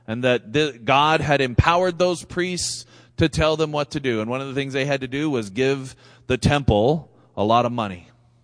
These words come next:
And they dutifully did that, but in doing so, they found themselves in poverty because they also had to pay Rome, they also had to pay Herod, and they had to pay their temple tax.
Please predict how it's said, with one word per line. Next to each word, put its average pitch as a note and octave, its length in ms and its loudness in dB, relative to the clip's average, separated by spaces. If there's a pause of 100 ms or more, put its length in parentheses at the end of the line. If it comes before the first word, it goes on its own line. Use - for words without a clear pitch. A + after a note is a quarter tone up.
(840)
And A2+ 140 -6
they C3 120 0
dutifully C#3 420 -2
did C#3+ 240 -4
that, A2 320 -2
but A2 160 -4
in A2 180 -6
doing B2 320 -2
so, A2 460 -2
they G#2 160 -4
found A2 300 -6
themselves G#2+ 480 -4
in G#2 120 -4
poverty A2+ 380 -2
because G2+ 260 -4
they A2 120 -2
also B2+ 280 -4
had D3 140 -8
to C#3+ 40 -14
pay E3+ 220 -2
Rome, D#3+ 560 -4 (1120)
they D#2+ 80 -16
also A2 180 -6
had C3+ 80 -2
to - 60 -12
pay E3 180 2
Herod, D3 440 -2
and B2 100 -6
they A2 80 -4
had A#2+ 100 -4
to C3 60 -12
pay C#3 120 -4
their D3+ 120 -8
temple D#3 340 0
tax. C3 680 -8